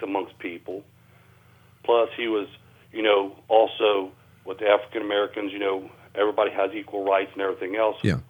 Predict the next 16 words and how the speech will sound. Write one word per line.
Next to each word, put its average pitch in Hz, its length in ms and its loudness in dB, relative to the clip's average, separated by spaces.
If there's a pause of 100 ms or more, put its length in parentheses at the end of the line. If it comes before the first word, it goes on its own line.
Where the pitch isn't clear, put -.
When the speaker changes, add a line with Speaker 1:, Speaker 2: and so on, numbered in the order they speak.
Speaker 1:
Well, 98 400 4
they 98 100 -2
didn't 87 320 -8
like 147 280 -8
that. 78 280 -4 (1600)
So 117 100 2
they 110 80 2 (100)
figure, 104 300 0 (320)
well, 101 140 0
what 120 80 2
we 143 100 2
could 131 140 -8
do 110 300 2
is 92 80 -2 (760)
we'll 123 240 4
attack 120 420 2